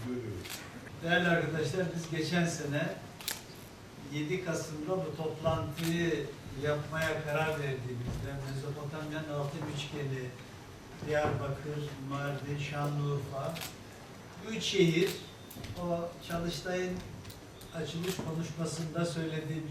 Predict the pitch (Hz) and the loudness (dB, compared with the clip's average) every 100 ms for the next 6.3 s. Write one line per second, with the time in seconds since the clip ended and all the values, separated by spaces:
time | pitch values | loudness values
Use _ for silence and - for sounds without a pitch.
0 | 143 160 151 160 170 151 147 147 147 147 | -2 -2 0 4 8 8 6 2 2 2
1 | - - - - - - - - - - | 2 -4 -10 -14 -14 -14 -14 -14 -14 -2
2 | - - 165 190 - - 196 185 180 180 | 0 0 -2 -4 -2 6 8 8 8 6
3 | 156 147 156 - - - - - - - | 6 6 4 4 0 -2 -4 -6 -12 -14
4 | - - - - - - - - 143 160 | -14 -16 -14 -14 -14 -14 -14 -4 0 4
5 | 170 175 185 180 170 151 147 139 131 127 | 4 6 4 4 4 6 6 4 2 0
6 | 127 127 - | -2 -2 -4